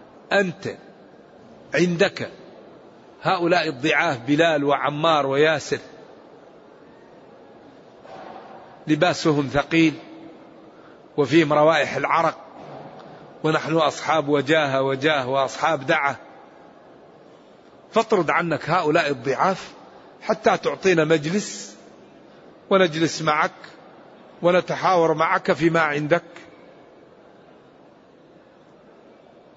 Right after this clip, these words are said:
لأن دائماً الفقراء ينفر منهم أصحاب إيش؟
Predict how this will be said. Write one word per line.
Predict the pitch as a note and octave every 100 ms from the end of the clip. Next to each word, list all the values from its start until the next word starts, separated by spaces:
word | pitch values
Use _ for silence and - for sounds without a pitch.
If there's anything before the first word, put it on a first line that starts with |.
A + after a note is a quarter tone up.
| - - - - - -
لأن | D3+ D#3+ C#3+
دائماً | F3 D#3+ D#3 D3 B2+ - - - - - - - - - - - - - -
الفقراء | C#3 B2+ D#3+ - D#3 F3+ F#3 - - - - - - - - - -
ينفر | D#3+ F3+ D3+ E3+
منهم | D#3+ F#3+ E3 D#3
أصحاب | C#3 - F3 F3+
إيش؟ | A#3 -